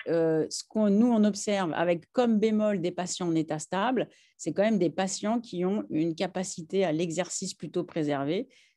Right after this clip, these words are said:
euh, qui a, qui pouvaient faire, euh, deux cents mètres. Après un épisode aigu, euh, il faut quand même se donner le temps de sevrer ces patients de la ventilation, euh, non invasive. Euh, si vous attendez, donc,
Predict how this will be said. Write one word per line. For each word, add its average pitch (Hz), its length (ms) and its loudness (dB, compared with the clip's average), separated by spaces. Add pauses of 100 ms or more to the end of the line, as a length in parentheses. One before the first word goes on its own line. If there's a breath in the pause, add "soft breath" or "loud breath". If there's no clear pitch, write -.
(160)
euh, 151 100 2
qui 156 200 -2
a, 151 120 2
qui 147 140 -6
pouvaient 160 320 -2
faire, 190 420 0
euh, 156 120 -2
deux 156 220 -2
cents 190 200 -4
mètres. - 320 -6 (600 soft breath)
Après 220 540 2
un 190 140 2
épisode 196 580 2 (100)
aigu, 208 460 2 (400 soft breath)
euh, 160 480 4
il 180 120 -2
faut 185 220 -6
quand 208 180 0
même 202 240 2
se 190 140 -4
donner 170 340 2
le 151 160 2
temps 220 440 -2
de 151 180 -2
sevrer 220 460 -2
ces 214 160 -2
patients 180 360 -2
de 175 40 0
la 156 100 0
ventilation, 151 840 -2
euh, 143 100 2
non 180 260 2
invasive. 165 640 2 (420 soft breath)
Euh, 160 80 -2
si - 260 -8
vous 190 260 0
attendez, 180 460 2
donc, 165 180 2